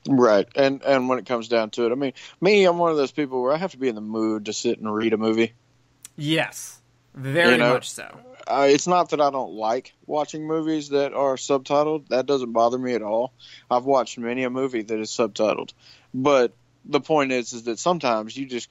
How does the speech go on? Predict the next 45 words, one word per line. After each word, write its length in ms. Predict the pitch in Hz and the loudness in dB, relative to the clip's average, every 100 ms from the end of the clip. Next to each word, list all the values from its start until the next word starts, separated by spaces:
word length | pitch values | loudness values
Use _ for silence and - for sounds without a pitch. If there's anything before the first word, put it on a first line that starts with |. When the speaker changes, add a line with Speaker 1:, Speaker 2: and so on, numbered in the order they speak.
| _ | _
Speaker 1:
you, 180 | 151 147 | -16 -14
you, 180 | - 165 _ _ _ | -8 -10 _ _ _
you 260 | 156 143 151 | -6 0 2
just, 300 | 135 - - - | 2 0 -10 -2
like 220 | 139 123 | 0 2
Jerry 280 | 120 123 117 | 4 4 4
said, 260 | - 123 113 | 0 -2 -2
just 200 | 123 180 | -6 -2
wanna 200 | 185 143 | -2 0
sit 160 | 143 | -2
back 220 | 131 123 | 0 0
and 80 | 117 | 0
look 140 | 120 117 | -4 -4
at 80 | |
the 60 | 107 | -12
T 200 | 107 113 | -4 -2
V 300 | 110 110 110 - - - | 0 -2 -4 -10 -16 -2
and 120 | 139 | 2
not 160 | 143 139 | 4 4
have 140 | 131 120 | 2 0
to 80 | |
worry 220 | 123 123 120 | -2 0 2
about 280 | 120 107 | 0 0
going 340 | 120 123 117 113 | -2 -6 -6 -2
down 180 | 131 - | 0 0
to 100 | 120 | -4
the 60 | |
bottom 260 | 113 107 110 | -4 -4 -6
and 80 | 110 | -10
then 80 | |
back 220 | 110 110 123 | -6 -4 -4
up, 160 | 107 | -8
down 160 | 117 113 | -8 -10
to 80 | 123 | -6
the 60 | |
bottom 260 | 110 113 110 | 0 0 0
and 80 | 110 | -12
then 80 | |
back 240 | 107 110 110 | -10 -10 -10
up. 120 | 95 _ _ - - | -16 _ _ -18 -2
But 100 | 143 | 0
I 80 | 147 | 2
did 240 | 180 202 | 2 0
find 340 | - 135 127 120 | 0 -4 -4 -6
out 260 | 143 104 | -6 -8